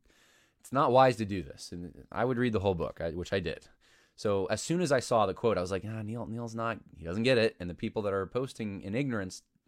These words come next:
that haven't read the book, they haven't gotten to the section where Stephen explains this stuff. He's already, he's making category distinctions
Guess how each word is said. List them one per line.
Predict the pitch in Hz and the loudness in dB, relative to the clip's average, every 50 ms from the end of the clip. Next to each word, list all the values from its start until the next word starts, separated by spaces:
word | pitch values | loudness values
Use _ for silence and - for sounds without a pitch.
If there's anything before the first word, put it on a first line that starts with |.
| _ _ - - - | _ _ -20 -12 -10
that | - 82 | -6 -6
haven't | 95 101 107 | -4 -4 0
read | 117 127 123 | 0 0 0
the | 110 | 0
book, | 101 127 131 113 - - _ _ _ _ _ _ _ | 0 2 2 2 0 -4 _ _ _ _ _ _ _
they | - - | -14 -8
haven't | 82 85 101 101 | -6 -6 0 2
gotten | 120 123 123 | 2 2 2
to | 117 | 0
the | 110 | -2
section | - - 143 135 - 113 | 2 0 -2 -2 0 -8
where | 98 90 | -8 -8
Stephen | - - 101 90 90 | -8 -8 -8 -6 -6
explains | 85 - - - 127 147 151 | -10 -10 -10 -8 -6 -6 -6
this | 107 85 - | -6 -8 -8
stuff. | - - - | -8 -6 -6
He's | 104 101 - | -8 -4 0
already, | 110 113 123 131 107 | 2 2 2 0 0
he's | 110 117 110 | -6 -4 -2
making | 107 113 131 127 - 160 160 147 - | -2 -2 -2 -4 -6 -8 -8 -10 -14
category | - - 147 156 156 131 104 104 95 87 85 | -4 0 0 0 0 0 0 0 0 0 -2
distinctions | 82 - - - 85 73 - - 80 80 - | -4 -6 -8 -8 -8 -8 -10 -12 -14 -14 -14